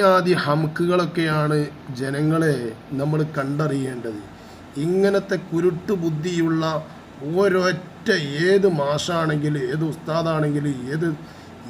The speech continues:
ഏത് യവനാണെങ്കിലും ഇങ്ങനത്തെ കുരുട്ടു ബുദ്ധിയുള്ള ആളുകളോടൊപ്പം കൂടി പോകരുത്. കാരണം അവര് എന്താണ് അവരുടെ ആ മനസ്സിൽ? ഇന്ന്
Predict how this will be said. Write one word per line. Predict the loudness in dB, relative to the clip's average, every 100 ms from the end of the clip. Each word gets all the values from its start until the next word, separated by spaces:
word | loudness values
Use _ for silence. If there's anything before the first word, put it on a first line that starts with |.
| -4 2 6
ഏത് | 6 4 2 0
യവനാണെങ്കിലും | 0 0 2 2 0 -4 -8 -10 -14 -12 -6
ഇങ്ങനത്തെ | -2 0 2 0 -2 -6 -4
കുരുട്ടു | -2 -2 -2 -2
ബുദ്ധിയുള്ള | -2 -6 -4 -4 -2 -2 -2
ആളുകളോടൊപ്പം | -6 -8 -8 -8 -10 -10 -10 -10
കൂടി | -10 -10 -8
പോകരുത്. | -8 -8 -10 -14 -16 -18 -18 -16 -16 -6
കാരണം | -2 0 2 2 2
അവര് | 4 6 6 4 -4 -18 -20 -6 -2
എന്താണ് | 0 4 6 6
അവരുടെ | 6 6 4
ആ | 2
മനസ്സിൽ? | 0 -2 -6 -8 -10 -4 -2
ഇന്ന് | 2